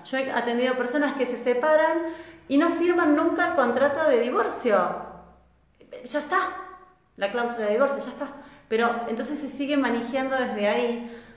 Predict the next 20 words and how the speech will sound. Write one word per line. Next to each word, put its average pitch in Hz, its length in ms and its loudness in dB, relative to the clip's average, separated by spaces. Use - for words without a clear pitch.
porque 214 480 -2
de 220 80 0
esta 240 180 -2
forma 247 260 0
yo 233 160 -2
sigo 262 760 -4
teniendo 233 440 0
una 208 140 2
autoridad 220 920 2
en 202 100 -4
cuanto 202 320 0
a 180 60 0
las, 180 320 -4
eh, 180 380 -10
a 175 180 -14
las, 165 260 -12
mm, - 480 -14
al 175 160 -14
bien 233 220 0
ganancial. 220 880 2